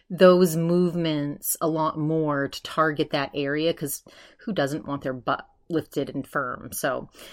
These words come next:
that's gonna be a little, uh, goal that I have each week is, is focusing more on my legs and doing back to back to back workouts on them like I used to do. Um, I've just been kind of, I don't know, for some reason I got out of doing my legs, and I,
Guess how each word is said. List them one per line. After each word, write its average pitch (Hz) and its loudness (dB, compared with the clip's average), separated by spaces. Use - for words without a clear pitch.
that's - -14
gonna 202 -2
be 196 -2
a 208 0
little, 240 0
uh, 185 0
goal 165 4
that 151 0
I 156 2
have 143 -4
each 143 -6
week 143 -4
is, 139 -4
is 147 -2
focusing 220 0
more 175 2
on 170 0
my 160 0
legs 147 -4
and 170 0
doing 160 2
back 156 0
to 165 -6
back 147 0
to 160 -2
back 143 0
workouts 170 -2
on 180 0
them 180 2
like 139 -4
I 151 0
used 143 -4
to 202 -4
do. 214 0
Um, 156 -2
I've 185 -6
just - -6
been 330 4
kind 233 0
of, 233 0
I - -4
don't 294 6
know, 277 8
for - -12
some 202 0
reason 277 4
I 220 6
got 190 2
out 165 4
of 160 2
doing 160 -2
my 143 -2
legs, 135 -2
and 165 -4
I, 156 0